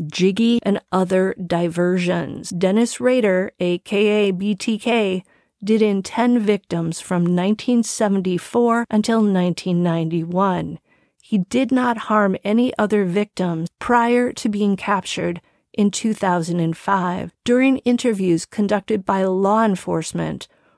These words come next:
Rader admitted to engaging in getting jiggy type activities as a substitute for his crimes. So he found a diversion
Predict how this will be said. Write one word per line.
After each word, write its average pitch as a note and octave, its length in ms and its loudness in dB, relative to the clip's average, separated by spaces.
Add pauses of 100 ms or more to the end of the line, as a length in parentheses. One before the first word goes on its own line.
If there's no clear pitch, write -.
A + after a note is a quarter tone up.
Rader A3 640 2
admitted G3+ 600 2
to A3 160 -4
engaging G3 680 0
in F3 240 0 (280)
getting G#3 500 4
jiggy G3 500 0
type F#3 560 -2
activities A3 1120 0
as G3 200 2
a G3+ 60 4
substitute F#3+ 920 -2
for F3 220 -2
his E3 200 -2
crimes. F3 800 -2
So - 140 2
he B3 180 0
found A#3 580 0
a G#3 80 2
diversion F3+ 1080 2